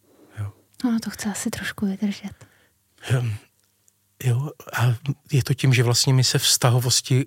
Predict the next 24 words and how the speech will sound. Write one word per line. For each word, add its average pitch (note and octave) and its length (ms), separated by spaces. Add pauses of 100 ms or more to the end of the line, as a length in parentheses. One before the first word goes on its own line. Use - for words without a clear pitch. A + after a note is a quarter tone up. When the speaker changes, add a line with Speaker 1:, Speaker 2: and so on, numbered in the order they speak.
Speaker 1:
učíme, B2 680 (240)
my A#2+ 60
máme C3 260
nějaký C3+ 300
programy, A2 500
který A#2+ 220
jsme C3 140
si C3 140
osvojili B2+ 640 (960)
od F#2+ 100
samého A#2 360
narození, A2+ 640
se - 140
učíme A#2 380
nějaký A2 380
vztahovosti G#2+ 920
a G#2 80
pak G2 220
potkáváme A2 840
nějaký G#2+ 480
zajímavý A2+ 480
partnery, A2+ 560
naše A#2 240
první A#2+ 540